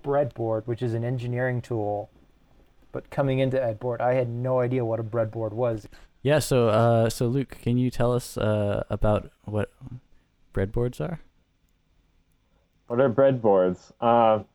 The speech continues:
Speaker 3: well,
Speaker 1: If I, let me explain a breadboard <laughs> from a
Speaker 3: Okay.
Speaker 1: guy. Actually,
Speaker 3: Okay,
Speaker 1: no, you
Speaker 3: so
Speaker 1: go ahead,
Speaker 3: ex-,
Speaker 1: Luke.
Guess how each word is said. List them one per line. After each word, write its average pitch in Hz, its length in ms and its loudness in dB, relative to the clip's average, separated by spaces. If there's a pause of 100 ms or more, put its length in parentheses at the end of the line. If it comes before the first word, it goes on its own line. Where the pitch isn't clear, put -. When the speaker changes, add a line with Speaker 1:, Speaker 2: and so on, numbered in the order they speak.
(140)
Speaker 3:
well, 127 480 4 (120)
Speaker 1:
If 180 220 0
I, 202 180 2 (160)
let 208 220 -2
me 170 180 2
explain 131 500 -2
a 113 60 -2
breadboard 107 600 -2 (280)
<laughs> - 260 -20
from 143 220 -2
a 139 60 2 (120)
Speaker 3:
Okay. 131 80 4
Speaker 1:
guy. 120 260 2 (160)
Actually, 151 120 4
Speaker 3:
Okay, 165 280 6
Speaker 1:
no, 147 60 6
you 135 60 2
Speaker 3:
so 170 100 6
Speaker 1:
go 156 140 6
ahead, 156 160 6
Speaker 3:
ex-, 139 80 -4
Speaker 1:
Luke. 120 260 0